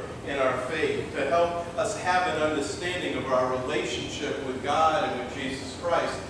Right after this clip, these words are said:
and to come back and share the difference that's in our lives with those around us. It's scary sometimes to share our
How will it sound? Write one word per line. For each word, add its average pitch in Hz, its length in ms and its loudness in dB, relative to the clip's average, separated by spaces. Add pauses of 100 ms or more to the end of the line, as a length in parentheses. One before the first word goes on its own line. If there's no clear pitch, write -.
(300)
and 226 420 4
to 233 220 -4 (140)
come 214 320 0
back 220 560 2 (1400)
and 151 160 -6
share 190 760 2
the 143 60 -4 (120)
difference 185 520 -2
that's 156 240 -4
in 135 140 -2
our 170 340 2
lives 170 400 4 (300)
with 151 180 -4
those 156 460 2
around 135 400 -2
us. - 540 -2 (2000)
It's - 160 -12
scary 175 320 -2
sometimes - 580 -6
to - 300 -10
share 120 140 -2
our 113 160 -4